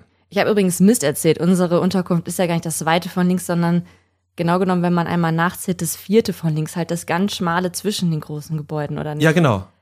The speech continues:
Speaker 1: Ja, du hast mich nicht korrigiert worden. Ich habe das zweite von
Speaker 2: Oh,
Speaker 1: links
Speaker 2: pardon.
Speaker 1: gesagt.
Speaker 2: Das, Entschuldigung. Ja, nein, das ist das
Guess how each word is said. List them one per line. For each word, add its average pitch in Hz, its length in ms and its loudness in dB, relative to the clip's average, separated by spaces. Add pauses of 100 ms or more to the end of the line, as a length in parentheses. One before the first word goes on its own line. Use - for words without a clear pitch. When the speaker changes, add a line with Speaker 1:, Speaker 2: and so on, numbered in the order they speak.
(200)
Speaker 1:
Ja, 175 280 2
du 165 80 0
hast 180 120 0
mich 202 120 2
nicht 226 160 -2
korrigiert 220 400 0
worden. 156 120 0
Ich 151 80 -6
habe - 80 -10
das 175 120 -8
zweite 170 280 0
von 156 140 2
Speaker 2:
Oh, - 20 0
Speaker 1:
links 143 180 2
Speaker 2:
pardon. 120 200 2
Speaker 1:
gesagt. 147 180 0
Speaker 2:
Das, - 140 -16
Entschuldigung. 123 420 -2
Ja, 120 100 4
nein, 123 200 4
das 135 100 -2
ist 156 160 -6
das 156 220 0